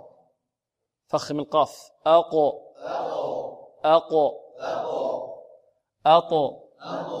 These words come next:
أطو. أب. أب. أج. أج. أد.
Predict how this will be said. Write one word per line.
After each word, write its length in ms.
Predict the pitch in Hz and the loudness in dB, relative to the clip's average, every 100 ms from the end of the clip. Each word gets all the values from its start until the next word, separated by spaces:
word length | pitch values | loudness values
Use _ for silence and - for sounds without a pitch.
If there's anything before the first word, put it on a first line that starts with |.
| - - - - - _ _ _ _ _ | -8 -8 -10 -16 -20 _ _ _ _ _
أطو. 640 | 147 160 170 170 156 135 - - - - - - - - - - - - _ _ - | 0 2 2 0 0 0 -6 -20 -12 -8 -6 -6 -6 -6 -8 -14 -20 -20 _ _ 2
أب. 280 | 160 175 170 160 139 - - _ - - - - - - - - - - - _ | 4 4 6 4 4 -6 -20 _ -14 -12 -10 -8 -6 -8 -12 -18 -20 -20 -20 _
أب. 280 | 151 165 165 165 151 120 - - - - - - - - - - - _ _ _ - | 4 6 6 2 2 0 -12 -16 -12 -8 -8 -6 -6 -8 -12 -18 -20 _ _ _ 2
أج. 300 | 165 175 147 156 135 - - _ - - - - - - - - _ _ - | 4 4 2 0 0 -6 -20 _ -14 -12 -10 -10 -10 -10 -14 -20 _ _ 0
أج. 280 | 156 165 147 147 - - _ - - - - - - - - - _ _ _ - | 2 2 0 -4 -4 -10 _ -14 -10 -10 -8 -10 -10 -12 -18 -20 _ _ _ 2
أد. 580 | 160 170 160 151 131 | 4 4 4 2 2